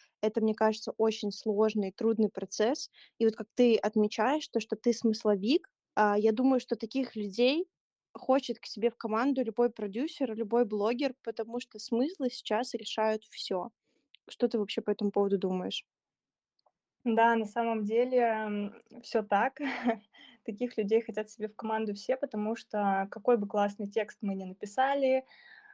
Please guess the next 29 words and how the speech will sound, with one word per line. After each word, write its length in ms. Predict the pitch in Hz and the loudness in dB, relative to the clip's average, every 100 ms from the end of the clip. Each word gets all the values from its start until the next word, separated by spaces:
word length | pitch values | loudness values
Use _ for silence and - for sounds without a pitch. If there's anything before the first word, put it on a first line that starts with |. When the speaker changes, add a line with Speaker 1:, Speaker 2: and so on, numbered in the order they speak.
| _ | _
Speaker 2:
а, 300 | 240 196 190 | -4 0 0
какую 380 | 190 208 269 254 | -2 -6 0 0
бы 300 | 202 202 202 196 | 4 4 4 2
крутую 400 | 226 208 226 208 | -4 -4 -2 -2
структуру 840 | 202 214 202 240 226 208 196 196 | -4 -8 -6 -4 0 2 2 2
лендинга 480 | 214 226 202 196 196 | 2 2 0 -2 -2
мы 140 | 190 208 | -2 0
бы 120 | 208 | 0
ни 100 | 196 | 0
придумали, 560 | 208 190 240 330 262 | 0 -2 -2 0 0
если 440 | 208 196 208 - 208 | 2 2 0 -2 -10
смыслы, 580 | 202 214 220 - 202 190 | -8 -10 -10 -10 -8 -4
м, 600 | 185 180 180 170 170 _ _ - 202 | 0 0 0 -4 -16 _ _ -20 -18
слабые, 520 | - 214 196 208 294 - _ _ _ _ _ | -6 2 2 2 -2 -4 _ _ _ _ _
то 280 | 220 247 247 | 0 2 2
результата 560 | 208 202 202 214 233 | 2 -2 -2 -2 0
это 220 | 196 202 208 | -2 -2 -4
н-, 160 | 202 202 | -6 -6
особо 320 | - 208 202 | -6 -2 2
не 160 | 196 202 | 2 0
принесёт. 560 | 202 202 196 190 170 - _ _ _ _ _ _ _ - | 0 0 0 -4 -6 -8 _ _ _ _ _ _ _ -8
И 60 | |
я 640 | 214 214 214 208 202 208 220 | -4 0 0 2 4 4 4
замечаю, 560 | 220 202 220 233 254 | 2 -2 2 4 4
что 540 | 240 - 202 196 196 190 202 | 0 -4 0 2 2 2 -2
на 160 | 220 214 | -4 0
рынке 600 | 214 240 240 214 196 185 | 2 2 2 2 2 2
вообще 220 | 190 - 220 | -2 -8 -8
копирайтинга 840 | 202 202 220 277 233 196 190 | -2 0 0 0 -2 -2 -2